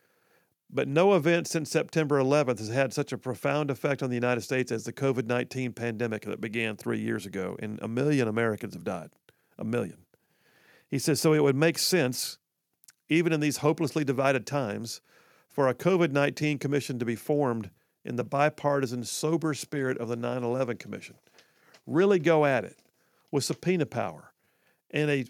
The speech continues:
and a charter of their own, something that transcends just, you know, a committee assignment that, that literally becomes a commission." And I don't disagree. I think in the covid aftermath,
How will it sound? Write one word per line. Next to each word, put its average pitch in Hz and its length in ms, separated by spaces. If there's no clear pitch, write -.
and 135 100
a 131 100
charter 170 500
of 123 100
their 127 160
own, 104 340
something 185 360
that - 200
transcends 175 720
just, 139 360
you 156 80
know, 139 160
a 123 60
committee 160 380
assignment 139 560
that, 127 200
that 127 140
literally 156 260
becomes 127 320
a 123 80
commission." 135 640
And 123 100
I 160 80
don't 170 120
disagree. 131 520
I 135 80
think 170 240
in 143 80
the 127 80
covid 156 320
aftermath, 120 600